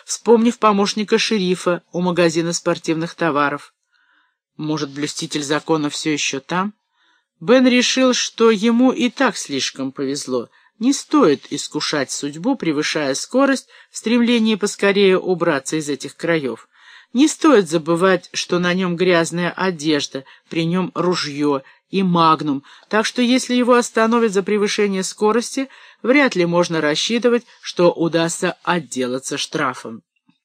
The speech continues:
Он снова был в пути. Сейчас это главное —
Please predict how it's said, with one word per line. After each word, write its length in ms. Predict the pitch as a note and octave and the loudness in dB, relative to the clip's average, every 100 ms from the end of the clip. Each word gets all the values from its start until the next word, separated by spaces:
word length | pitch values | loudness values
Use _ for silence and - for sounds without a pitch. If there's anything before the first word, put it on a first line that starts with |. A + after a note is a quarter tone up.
| _ _ _ _ _ _ _ _ _ _ _ - | _ _ _ _ _ _ _ _ _ _ _ -4
Он 180 | D#3 | -4
снова 720 | C3+ - D#3+ F3 G3+ G3+ G#3 - | -4 -6 -2 2 2 2 -2 -6
был 280 | B2 B2+ D3 | -8 -4 -4
в 140 | - | -6
пути. 460 | - B2+ - A#2+ A2+ _ _ _ _ _ _ _ _ _ _ _ _ _ _ _ _ _ _ _ _ _ | -14 -12 -10 -12 -14 _ _ _ _ _ _ _ _ _ _ _ _ _ _ _ _ _ _ _ _ _
Сейчас 420 | - A#3 C#4 C#4 C4+ | -2 0 4 4 4
это 180 | C4 | 4
главное — 640 | A#3 C4 A#3+ C#3 C3 A#2+ | 4 4 4 0 -8 -10